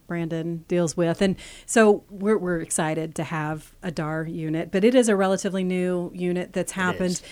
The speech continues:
Speaker 1: kind of, uh, after Hurricane Harvey.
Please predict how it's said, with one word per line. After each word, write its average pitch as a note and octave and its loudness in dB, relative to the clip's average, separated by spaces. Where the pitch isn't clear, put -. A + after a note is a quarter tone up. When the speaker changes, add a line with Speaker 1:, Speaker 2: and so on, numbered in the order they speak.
Speaker 1:
kind D4 2
of, C4 -2
uh, D#3+ -2
after G3 -2
Hurricane G3+ -2
Harvey. F#3 -2